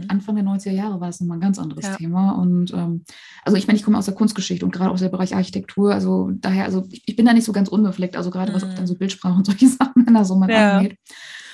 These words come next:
Speaker 1: Und, ähm, aber das war so, es ist so mit eins, also gerade hier im Osten zumindest das Thema so
Speaker 2: Ja.
Speaker 1: Plattenbau. Also wie,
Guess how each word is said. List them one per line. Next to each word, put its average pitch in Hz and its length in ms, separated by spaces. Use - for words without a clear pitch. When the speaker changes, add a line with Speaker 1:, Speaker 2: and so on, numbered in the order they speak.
Speaker 1:
Und, 196 580
ähm, 190 220
aber 196 140
das 202 180
war 196 120
so, 190 280
es 190 80
ist - 180
so 185 80
mit 185 200
eins, 185 220
also 175 120
gerade 185 220
hier 175 100
im - 60
Osten - 220
zumindest 180 360
das - 80
Thema 180 160
so 175 100
Speaker 2:
Ja. 175 80
Speaker 1:
Plattenbau. 175 540
Also 170 380
wie, 202 120